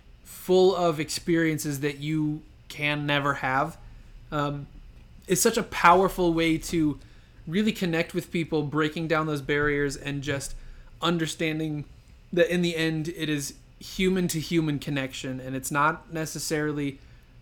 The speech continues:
while it's important to be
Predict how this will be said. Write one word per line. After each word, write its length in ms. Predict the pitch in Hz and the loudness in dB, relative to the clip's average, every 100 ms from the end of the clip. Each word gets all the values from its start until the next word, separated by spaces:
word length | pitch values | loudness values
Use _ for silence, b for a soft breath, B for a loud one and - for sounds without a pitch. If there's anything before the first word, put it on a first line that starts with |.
| - - - - - - - 262 | -20 -20 -20 -20 -20 -18 -4 4
while 260 | 208 202 | 8 8
it's 180 | 196 190 | 8 6
important 720 | 175 - 202 220 208 190 - - | 2 4 6 6 4 -2 -4 -6
to 240 | - 185 | 0 2
be 420 | 156 170 165 151 | 2 0 0 -2